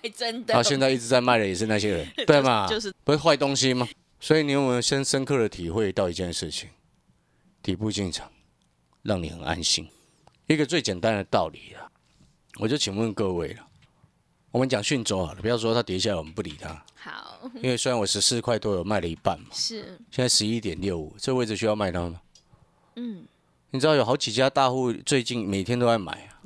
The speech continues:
Speaker 1: 真的。
Speaker 2: 人家买了，有一家已经买了三千多张。
Speaker 1: 三千多张。
Speaker 2: 人家从十三块多一路一直低接，他都不怕，你怕什么？
Speaker 1: 对，真的。
Speaker 2: 而且现在你知道这个，<laughs> 你知道这个位置哈，讯州这个位置差不多在净值附近，根本不用理他。
Speaker 1: 是，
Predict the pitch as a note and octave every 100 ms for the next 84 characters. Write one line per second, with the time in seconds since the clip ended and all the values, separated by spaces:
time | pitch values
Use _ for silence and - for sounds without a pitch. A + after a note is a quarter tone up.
0 | - B3+ B3+ B3+ - G#3+ F#3+ E3 A#2+ B2+
1 | C#3+ A#2 G#2 G#2+ G#2+ A#2+ C3+ B2+ A#2+ G#2+
2 | F2 A2 G#2 G2+ F#2+ F2+ E2+ - - -
3 | D#4 E4+ - - F3 G3+ A#3 - F#3 F3+
4 | - - F3 - G3+ G#3 - G#3+ G#3 -
5 | F#3+ A3 G#3 E3+ E3+ F#3+ F3+ G3 G3+ G#3
6 | F3 D#3 G3+ D3 A2+ - E3 F#2+ - -
7 | - - A3+ G3 F#3+ - F#3+ F#3+ G#3+ G3
8 | A3 E3 C#3 A2 D#3+ D#3 A#2+ B2+ E3 -
9 | E3+ - - B3+ - A3 A#3 _ D3 F3
10 | F3+ E3+ E3 E3+ D3 - F#2+ F2+ D2+ -
11 | - D#3 C#3+ C#3 C#3+ C3 A2+ F#2+ E2+ A2
12 | A#2 A#2 A#2+ A2+ A#2+ G2+ E2 E2 F2+ E2+
13 | E2 D#2 B2 F2 G2+ E2 C#2 - D2+